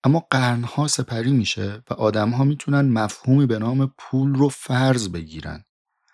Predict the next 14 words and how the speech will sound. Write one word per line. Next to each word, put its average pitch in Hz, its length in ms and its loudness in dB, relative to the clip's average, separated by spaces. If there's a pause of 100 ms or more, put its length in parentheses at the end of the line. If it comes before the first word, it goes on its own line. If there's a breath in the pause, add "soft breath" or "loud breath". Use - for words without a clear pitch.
(220)
و 113 80 4
برای 113 340 4
اون 147 200 2
یک 147 220 -2 (100)
ارزش 104 460 0
مشترک 107 580 -2
جمعی 110 760 2
قائل 82 320 -6
بشن. 82 320 -6
می‌بینید 160 240 2
چقدر 95 420 -4
به 98 80 -2
زبان 98 720 0
نزدیکه؟ 87 720 -6